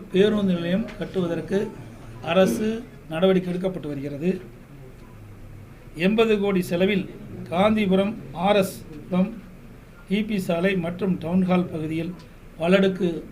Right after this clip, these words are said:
வாகன நிறுத்தமிடம் கட்டுவதற்கு விரைவில் ஒப்பந்த புள்ளி கோரப்படும்.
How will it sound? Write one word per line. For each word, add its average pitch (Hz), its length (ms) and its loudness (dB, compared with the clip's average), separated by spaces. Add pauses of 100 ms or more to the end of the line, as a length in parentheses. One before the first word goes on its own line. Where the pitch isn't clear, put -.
(140)
வாகன 190 360 4 (400)
நிறுத்தமிடம் 180 640 0 (540)
கட்டுவதற்கு 190 600 2 (200)
விரைவில் 185 380 4 (200)
ஒப்பந்த 185 320 0
புள்ளி 175 180 -2 (100)
கோரப்படும். 156 440 -8